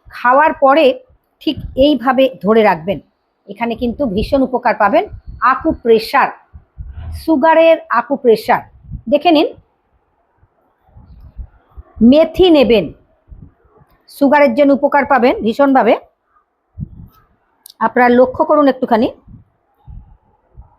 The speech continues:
মেথিটাকে এইভাবে আটকে দেবেন। আপনারা লক্ষ্য করুন বন্ধুরা, আমি কিভাবে নিচ্ছি।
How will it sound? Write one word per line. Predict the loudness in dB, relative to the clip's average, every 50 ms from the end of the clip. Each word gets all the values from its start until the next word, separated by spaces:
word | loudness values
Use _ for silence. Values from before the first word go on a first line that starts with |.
| _ _ _ _ -12 -12 -12 -12 -16 -20 -20 -20 -20 -20 -8 _ 2
মেথিটাকে | 2 2 2 2 0 0 0 0 0 2 2 4 4 4
এইভাবে | 2 2 2 2 4 4 2 0 -2 -10 -20 _ -12 -4 -2 -2
আটকে | -2 -2 -2 0 0 0 2
দেবেন। | 0 -2 -4 -6 -8 -12 -16 _ _ _ _ _ _ _ _ _ _ _ _ _ _ _ _ -20 -20 _ -20 _ _ _ _ _ _ _ _ _ _ _ _ _ _ _ _ _ _ _ _ _ _ _ _ _ _ _ _ _ _ _ _ _ _ _ _ _ _ _ _ _ _ _ _ _ _ _ _ _ _ _ _ _ _ _ _ -20 -10 -10 -10
আপনারা | -6 0 0 2 2 2
লক্ষ্য | 2 0 -2 0 0
করুন | 2 2 2 2
বন্ধুরা, | 2 2 2 2 2 2
আমি | 0 0
কিভাবে | 0 0 0 2 2 2 2
নিচ্ছি। | 0 0 -4 -4 -4